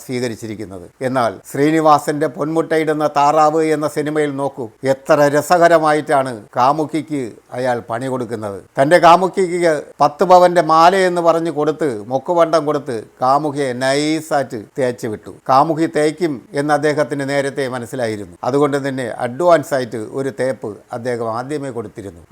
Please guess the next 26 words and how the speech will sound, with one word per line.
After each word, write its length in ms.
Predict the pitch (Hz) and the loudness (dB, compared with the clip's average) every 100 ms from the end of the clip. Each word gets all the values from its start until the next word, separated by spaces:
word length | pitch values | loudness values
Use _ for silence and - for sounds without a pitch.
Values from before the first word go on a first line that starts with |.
| 117 | 2
ആ 20 | 135 147 | 2 2
മാല 220 | 139 151 135 - - 120 | 0 2 0 -2 -10 -2
ആ 40 | 127 - | -2 0
കാമുകിക്ക് 600 | 131 147 165 151 139 127 92 107 120 | -2 0 -2 -4 -10 -12 -12 -10 -4
ജീവിത 280 | 165 180 165 | -2 2 2
അവസാനം 440 | 147 147 151 147 139 | 2 0 -2 -2 -4
വരെ 180 | 131 120 92 - 123 117 | -6 -8 -10 -16 -14 -12
ദുഃഖമായി 480 | 117 131 113 107 95 | -10 -10 -6 -8 -8
മാറി. 200 | 92 85 78 - | -14 -16 -14 -8
അതാണ് 300 | 123 139 131 113 | 0 0 0 -2
പ്രതികാരം. 520 | 113 113 110 98 85 - - | -8 -6 -4 -4 -6 -18 -10
അല്ലാതെ 300 | 120 131 127 127 | 0 2 2 0
അവർ 80 | 127 | 0
പുറകെ 240 | 123 139 143 | -4 -4 -4
നടന്ന് 240 | 131 127 120 | -6 -6 -4
ആസിഡ് 280 | 127 160 139 | -6 -6 -8
ഒഴിച്ചും 320 | 135 127 139 123 | -8 -6 -8 -6
വെട്ടിക്കൊന്നും 560 | 110 147 135 135 127 104 _ - | -6 -8 -6 -8 -8 -14 _ -8
തിരിച്ച് 340 | 131 127 151 123 | -6 -4 -4 -2
ജീവിതം 300 | 131 165 170 165 | 0 0 -2 -2
തന്നെ 160 | 151 143 | -2 -2
നശിച്ച് 340 | 131 156 131 139 | -4 -6 -8 -4
ജയിലിൽ 260 | 131 139 143 | -2 -2 -4
ചെന്ന് 160 | 143 135 | -6 -4
കിടക്കേണ്ട 360 | 127 123 127 113 104 | -4 -4 -6 -4 -6
അവസ്ഥയല്ല. 440 | 110 - 113 98 | -6 -8 -8 -8